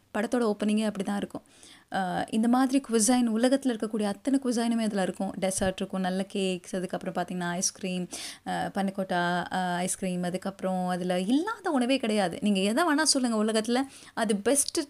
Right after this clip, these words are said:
டேஸ்ட்ல பரிமாறப்படும். அந்த ஒரு விஷயம் வந்து ஒவ்வொரு ஹோலுக்கும் வந்து பார்த்துக்கிட்டிங்கன்னா,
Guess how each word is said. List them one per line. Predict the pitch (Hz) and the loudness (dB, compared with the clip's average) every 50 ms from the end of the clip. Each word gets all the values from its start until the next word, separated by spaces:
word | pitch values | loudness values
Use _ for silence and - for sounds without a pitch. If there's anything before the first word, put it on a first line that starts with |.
| _ - 247 | _ 0 0
டேஸ்ட்ல | 247 262 262 - - 233 233 247 | 2 2 0 0 0 0 -2 2
பரிமாறப்படும். | 247 240 214 220 220 208 196 202 190 190 - 170 180 285 453 - - | 2 2 4 4 6 4 6 4 4 4 4 2 2 2 0 -2 -4
அந்த | - 226 233 254 294 320 339 320 294 | -2 2 4 4 4 6 6 6 6
ஒரு | 262 247 233 220 | 6 6 4 4
விஷயம் | 220 226 - 277 262 226 226 | 2 2 4 4 4 4 4
வந்து | 302 262 | 4 4
ஒவ்வொரு | 247 240 240 - 320 330 302 - - | 2 2 2 2 4 4 4 2 4
ஹோலுக்கும் | 233 240 240 240 226 - | 4 4 4 2 2 0
வந்து | 247 226 208 214 214 220 | 0 0 0 0 0 0
பார்த்துக்கிட்டிங்கன்னா, | 220 214 214 202 - 214 202 202 247 | 0 0 -2 -2 -2 0 4 4 4